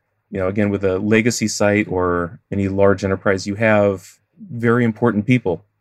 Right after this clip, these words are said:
uh, who've been using it a long time. And when their links autocomplete to a destination that's no longer there, or maybe some of your marketing or admissions materials points to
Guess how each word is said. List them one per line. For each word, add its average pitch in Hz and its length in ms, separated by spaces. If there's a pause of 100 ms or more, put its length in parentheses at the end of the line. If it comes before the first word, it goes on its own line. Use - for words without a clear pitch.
(260)
uh, 92 140
who've 107 140
been 101 120
using 107 260
it 107 80
a 107 40
long 104 260
time. 110 420 (380)
And 95 380
when 98 500 (180)
their 101 220
links 107 360
autocomplete 104 680
to 98 220
a 90 240
destination 107 720
that's 95 160
no 107 120
longer 104 300
there, 131 380 (340)
or 104 140
maybe 107 260
some 110 180
of 104 120
your 101 120
marketing 104 520
or 87 200
admissions 107 440
materials 110 500
points - 380
to 95 200